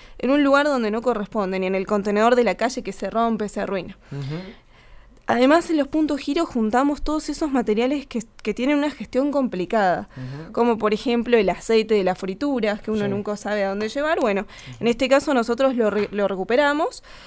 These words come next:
Speaker 1: y lo enviamos por un circuito donde ese aceite se trata, se filtra y se vuelve a aprovechar, ¿no?
Speaker 2: Ujú.
Speaker 1: Se re-, se, se transforma en biocombustibles, en otros productos. Todos estos materiales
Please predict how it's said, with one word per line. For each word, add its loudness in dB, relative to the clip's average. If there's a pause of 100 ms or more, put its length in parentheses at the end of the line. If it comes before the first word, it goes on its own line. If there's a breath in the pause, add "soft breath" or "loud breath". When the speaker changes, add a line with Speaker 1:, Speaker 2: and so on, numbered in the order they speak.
(140 loud breath)
Speaker 1:
y -2
lo 4
enviamos 4
por -2
un 2
circuito 0
donde 2
ese -4
aceite -2
se -2
trata, 2
se -6
filtra -2
y 2
se -6
vuelve 2
a 8
aprovechar, -4
¿no? -4
Speaker 2:
Ujú. 2
Speaker 1:
Se 0
re-, -2
se, -6
se -10
transforma 2
en 2
biocombustibles, 0
en -2
otros -4
productos. -10 (920 loud breath)
Todos 6
estos 0
materiales 4